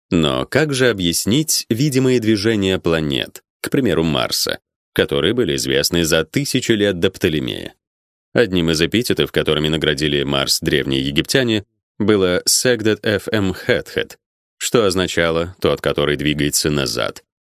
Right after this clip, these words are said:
Это ясное указание на попятное движение, когда планета делает на небе мертвую петлю.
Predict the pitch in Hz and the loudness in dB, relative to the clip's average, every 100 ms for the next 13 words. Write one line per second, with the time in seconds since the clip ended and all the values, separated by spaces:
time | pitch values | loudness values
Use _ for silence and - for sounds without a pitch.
0 | - 123 113 104 95 85 117 101 78 - | -2 0 2 2 2 0 -2 0 0 0
1 | 73 73 82 80 123 90 78 80 87 76 | 0 0 0 2 0 0 0 0 0 0
2 | 69 76 76 90 98 76 65 60 71 71 | 0 0 0 0 0 0 -2 -2 -2 0
3 | 69 - 90 117 104 95 _ 107 123 117 | 0 0 0 0 0 -2 _ 0 2 2
4 | 113 101 92 82 80 78 71 64 - 71 | 0 0 0 0 0 0 0 -2 -2 -2
5 | 67 67 - 50 - | -2 -4 -6 -8 -10